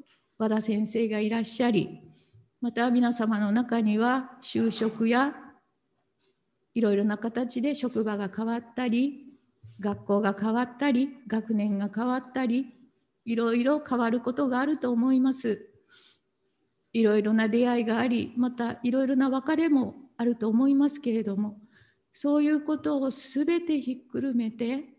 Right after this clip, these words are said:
その外側に、私たちのことを決して捨てない、いつも忠実でいてくださる神様がおられることを、私たちは胸の中にしっかり刻んで、これから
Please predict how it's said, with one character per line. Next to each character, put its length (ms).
そ 180
の 160
外 320
側 340
に、 220
私 280
た 120
ち 140
の 100
こ 140
と 220
を 40
決 220
し 180
て 140
捨 140
て 120
な 180
い、 120
い 180
つ 180
も 200
忠 260
実 280
で 220
い 100
て 120
く 100
だ 180
さ 140
る 120
神 280
様 340
が 220
お 80
ら 120
れ 120
る 120
こ 160
と 180
を、 120
私 300
た 140
ち 120
は 140
胸 240
の 120
中 260
に 120
し 220
っ 40
か 120
り 140
刻 120
ん 140
で、 360
こ 120
れ 120
か 160
ら 260